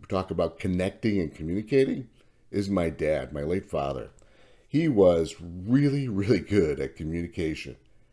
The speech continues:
Not only was he a great letter writer,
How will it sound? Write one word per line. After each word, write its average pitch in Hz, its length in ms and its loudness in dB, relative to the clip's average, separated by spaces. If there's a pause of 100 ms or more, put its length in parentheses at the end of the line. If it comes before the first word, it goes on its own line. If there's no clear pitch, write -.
(440)
Not 104 240 0
only 104 300 4
was 85 280 0
he 80 160 -4
a 71 60 -6
great 90 640 4 (800)
letter 95 420 4
writer, 76 520 -4